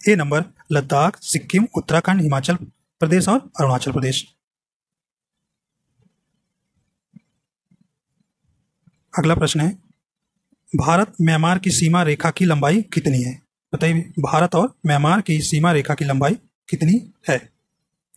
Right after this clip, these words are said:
तो कितनी है अभी? तो सही option A हो जाएगा आपका सोलह सौ तिरालीस किलोमीटर, ठीक है। तो option number आपका A number सही हो जाएगा। अगला है,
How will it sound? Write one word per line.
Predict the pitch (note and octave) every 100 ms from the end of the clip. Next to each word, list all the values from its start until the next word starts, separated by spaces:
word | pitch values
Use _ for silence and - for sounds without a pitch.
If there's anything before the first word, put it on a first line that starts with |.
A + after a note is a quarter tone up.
| - _ -
तो | -
कितनी | F3 F#3+
है |
अभी? | F#3+
तो | B3+ - -
सही | F#3 G#3+
option | D#3+ D#3+ D#3+
A |
हो | E3+ D3+
जाएगा | C#3+ C#3 G3+ - - -
आपका | D3 - A3+ - _ _ _ _ _ _ _ _ _ _ _ - - _ _ _ _ _ _
सोलह | - E3+ E3
सौ | E3 C4 - _ _ _ -
तिरालीस | D#3 D3+ F3 - - _ -
किलोमीटर, | D3 C#3+ C3 C3+ - -
ठीक | G3 G3+
है। |
तो | G3 -
option | C#3+ -
number | F3 C#3+
आपका | C3 - D#3+ - -
A | F#3+
number | C#3 C3+ E3+ - _
सही | - D3+
हो | D3+ C#3
जाएगा। | B2+ C3 C#3 - _ _ _ _ _ _ _ _ _ _ _
अगला | - D3+ D3+
है, | D3